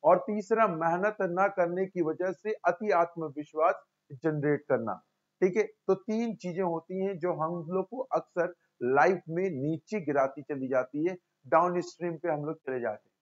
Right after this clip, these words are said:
शुरुआत करते हैं आज के session से। उम्मीद है कि आवाज वगैरह clear हो रही होगी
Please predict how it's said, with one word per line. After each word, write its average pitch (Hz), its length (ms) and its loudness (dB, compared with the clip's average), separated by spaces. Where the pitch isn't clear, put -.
शुरुआत 180 400 8
करते 190 240 0
हैं 190 220 0
आज 143 220 4
के 165 80 0
session 170 360 -2
से। 190 200 0
उम्मीद 180 400 0
है 202 160 4
कि 185 160 0
आवाज 160 380 10
वगैरह 170 260 4
clear 160 340 4
हो 165 140 6
रही 165 140 2
होगी 175 320 2